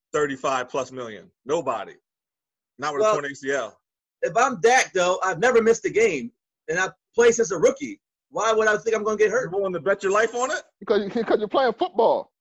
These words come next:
Speaker 1: You willing to bet your life on it, though?
Speaker 2: <laughs> Kirk Cousins, Kirk Cousins bet on himself. Joe Flacco bet on himself.
Speaker 3: And, and there's people that did. So did Matt Leinart.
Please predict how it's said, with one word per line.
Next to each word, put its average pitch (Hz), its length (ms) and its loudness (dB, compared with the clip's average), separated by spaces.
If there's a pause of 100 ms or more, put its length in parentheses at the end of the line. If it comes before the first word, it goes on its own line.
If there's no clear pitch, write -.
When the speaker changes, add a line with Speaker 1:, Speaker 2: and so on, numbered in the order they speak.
(240)
Speaker 1:
You 208 80 4
willing 233 160 2
to 226 80 -8
bet 240 160 -2
your 226 80 -2
life 240 180 6
on 196 160 -4
it, 160 100 -14
though? 120 260 -10 (220)
Speaker 2:
<laughs> - 240 -20
Kirk 285 240 4
Cousins, 277 300 2 (240)
Kirk 254 180 2
Cousins 294 260 0
bet 247 120 6
on 233 80 6
himself. 220 520 2 (600)
Joe 247 160 8
Flacco 269 420 2
bet 220 140 4
on 220 80 4
himself. 208 420 2 (840)
Speaker 3:
And, 135 300 -10
and 127 100 -12
there's 143 100 -8
people 175 220 -2
that 196 160 -4
did. 240 200 -4
So 170 100 -6
did 180 120 -8
Matt 185 200 -2
Leinart. 196 360 -2